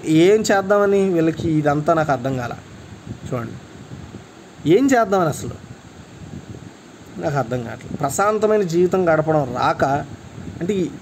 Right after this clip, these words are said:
మనం మనుషులని మర్చిపోయారు. ఆ జంతువుల కంటే హీనంగా ప్రవర్తన చేయడంలో ప్రజెంట్ టైంలో వీళ్ళిద్దరే best examples అండి. నాకు వీళ్ళని చూస్తే waste, మనం ఇంక discussion waste. ఇదే వారం రోజులుగా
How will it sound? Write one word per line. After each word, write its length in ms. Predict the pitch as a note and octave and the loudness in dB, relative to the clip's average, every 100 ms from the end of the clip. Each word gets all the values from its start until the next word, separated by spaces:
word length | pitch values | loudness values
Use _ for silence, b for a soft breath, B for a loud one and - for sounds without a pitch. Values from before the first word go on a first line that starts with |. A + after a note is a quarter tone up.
| - | -4
మనం 260 | E3 E3 E3+ | 2 2 4
మనుషులని 460 | D#3 F3 A3 A3+ A3 | 2 2 2 2 4
మర్చిపోయారు. 500 | F3 - F#3 G3 F3 | 0 0 2 4 4
ఆ 40 | |
జంతువుల 420 | C#3+ D#3 F3 G3+ | 2 0 2 2
కంటే 240 | G3 G3 F#3+ | 4 4 4
హీనంగా 340 | F3 F3+ F3+ | 4 4 2
ప్రవర్తన 500 | F3 D#3+ E3 D#3+ E3 | 4 4 4 2 0
చేయడంలో 720 | D#3 D#3 D3+ D3+ F3 D3 D3 F#3 - - - - - - - - - - - - | 2 4 4 4 4 4 0 -4 -18 -20 -20 -20 -18 -18 -18 -20 -20 -20 -18 -2
ప్రజెంట్ 360 | D3+ D3 F3+ F3+ | 0 2 2 2
టైంలో 300 | E3+ E3 F3+ E3 | 2 2 2 2
వీళ్ళిద్దరే 580 | D3+ C#3+ C#3+ F3+ D#3 C3 - - | 2 2 0 2 0 -2 -6 -4
best 220 | B2+ - | -4 -4
examples 480 | C3 C3+ C3 B2 A#2+ | -4 -2 -4 -4 -10
అండి. 180 | A#2 B2 G#3 - - - - - - C#3 | -8 -8 -10 -12 -16 -16 -16 -16 -12 -4
నాకు 160 | C#3 C#3 | -2 0
వీళ్ళని 220 | D3 C#3+ D3 | 2 2 2
చూస్తే 540 | E3+ E3+ F#3+ D#3 F#3 - - - - - - - - - - - | 2 2 2 2 0 -4 -14 -18 -18 -16 -16 -16 -16 -16 -12 0
waste, 260 | E3 F3 D3+ D3 | 2 2 0 0
మనం 140 | C#3+ | 0
ఇంక 60 | C#3 C#3 | 0 -2
discussion 380 | - D#3+ D3 D3 | -2 -2 0 -2
waste. 240 | B2+ - F#3+ - - - F3+ | -2 -2 -6 -8 -16 -4 2
ఇదే 120 | G#3 A3 - - | 2 2 -6 0
వారం 280 | D#3 E3+ F3+ F#3 | 2 4 2 2
రోజులుగా 300 | F#3+ G#3 | 4 4